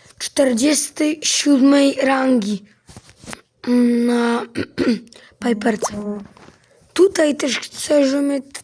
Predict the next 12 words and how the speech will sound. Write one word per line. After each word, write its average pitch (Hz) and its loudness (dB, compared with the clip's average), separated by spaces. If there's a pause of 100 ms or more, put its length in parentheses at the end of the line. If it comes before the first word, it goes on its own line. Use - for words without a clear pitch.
tysiąc 262 -4
monet, 269 -2 (640)
ale 285 -2
to 285 -6
niedługo. 277 0 (360)
Chcę - 0
z 247 -4
Wystardropa, 277 -2
gdzie 233 -4
się 269 -4
zagramy 269 -2
sobie. 285 0